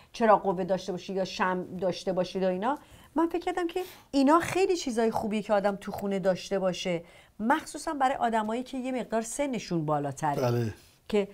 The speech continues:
Speaker 1: مثلا خب چششون نمی‌بینه یا حالا تا برن یه چراغ قوه بردارن یا شمع بردارن. خوبه که اینا رو تو منزلتون داشته باشید. اگر شب اتفاقی افتاد، برقتون رفت، خب اینا روشن می‌شه، چششون می‌بینه
Speaker 2: می‌شه دید.
Speaker 1: که
Speaker 2: بله.
Speaker 1: بخوان کفشی پیدا کنن،
Speaker 2: خیلی
Speaker 1: کلیدی
Speaker 2: خوبه.
Speaker 1: پیدا
Speaker 2: خیلی
Speaker 1: کنن.
Speaker 2: خوبه.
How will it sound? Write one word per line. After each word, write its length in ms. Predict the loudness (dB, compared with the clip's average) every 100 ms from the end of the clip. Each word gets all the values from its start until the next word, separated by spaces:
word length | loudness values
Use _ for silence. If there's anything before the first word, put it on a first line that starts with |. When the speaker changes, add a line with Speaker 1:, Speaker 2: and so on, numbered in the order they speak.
| -14 -10
Speaker 1:
مثلا 260 | -6 -4 -4
خب 160 | -4 -4
چششون 420 | -2 -2 -2 -2
نمی‌بینه 300 | 0 0 0
یا 80 | 2
حالا 240 | 4 2
تا 140 | 2 2
برن 340 | 6 6 4
یه 120 | 2
چراغ 360 | 0 4 4 4
قوه 240 | 0 -2
بردارن 560 | 2 4 4 2 2 2
یا 120 | 2
شمع 360 | 0 2 2 6
بردارن. 400 | 4 4 -2 -10 -18 -20 _
خوبه 240 | -4 -2
که 140 | -2 -4
اینا 180 | -2
رو 100 | -4
تو 160 | -6 -6
منزلتون 580 | -4 -2 -2 -4 -4 -6
داشته 360 | -4 -6 -6
باشید. 340 | -6 -8 -10 -6
اگر 280 | -4 -2 -2
شب 340 | -2 0 0 0
اتفاقی 580 | -6 -6 -6 -2 -2 -2
افتاد، 360 | -6 -6 -8 -8 -18 -20 _
برقتون 520 | 6 6 4 -4 -4
رفت، 200 | -4 -4
خب 80 | -4
اینا 140 | 0 2
روشن 460 | 2 0 -2 -2
می‌شه، 220 | -4 -8
چششون 480 | -12 -10 -12 -10 -8
می‌بینه 400 | -6 -4 -4 -4
Speaker 2:
می‌شه 300 | -4 -6 -10
دید. 280 | -12 -16 -10
Speaker 1:
که 100 | -2
Speaker 2:
بله. 120 | 0
Speaker 1:
بخوان 200 | 2 0 4
کفشی 400 | 6 6 4 -6
پیدا 320 | -4 -2 -4
کنن، 180 | -4 2
Speaker 2:
خیلی 200 | 4 4
Speaker 1:
کلیدی 180 | 0
Speaker 2:
خوبه. 160 | -4 -4
Speaker 1:
پیدا 340 | -4 -4 -2
Speaker 2:
خیلی 220 | 0 0 0
Speaker 1:
کنن. 100 | -6
Speaker 2:
خوبه. 260 | -10 -10